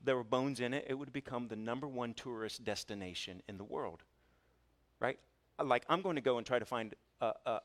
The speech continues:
a house to buy, to rent it out as an Airbnb, because everyone's going to want to go there and see this.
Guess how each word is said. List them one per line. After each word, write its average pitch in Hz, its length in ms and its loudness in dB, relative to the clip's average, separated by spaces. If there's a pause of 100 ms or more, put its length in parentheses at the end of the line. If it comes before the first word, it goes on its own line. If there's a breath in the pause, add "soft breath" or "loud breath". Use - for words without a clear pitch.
a 101 60 4
house 120 380 0
to 113 80 -6
buy, 98 320 -2 (160)
to 127 80 -8
rent 110 200 0
it 104 80 0
out 104 160 4
as 98 120 -4
an 104 60 -8
Airbnb, 92 680 -8 (240)
because - 240 -4
everyone's 127 380 2
going 110 160 0
to 98 40 -6
want 95 180 -4
to 90 60 -8
go 92 160 -4
there 80 220 -8
and 95 120 -10
see - 280 -4
this. - 400 -12